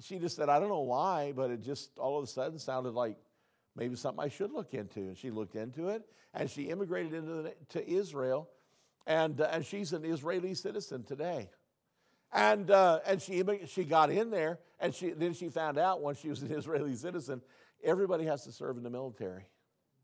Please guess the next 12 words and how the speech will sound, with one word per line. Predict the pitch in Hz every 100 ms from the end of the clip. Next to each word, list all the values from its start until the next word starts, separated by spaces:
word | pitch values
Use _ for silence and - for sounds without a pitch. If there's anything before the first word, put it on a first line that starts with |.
| _ _ _ _ _ _ _ _ _ _ _ _ _ -
So | 160
when | 151 143
she | 196
first | 208 196 117
got | 135 147 180
there | 135 139
as | 139 113
a, | 117 101 - _ _ _
a | - 131
college-age | - - 151 175 170 147 - 170 160 160 143 113
young | 151 143 135
lady, | 135 170 156 139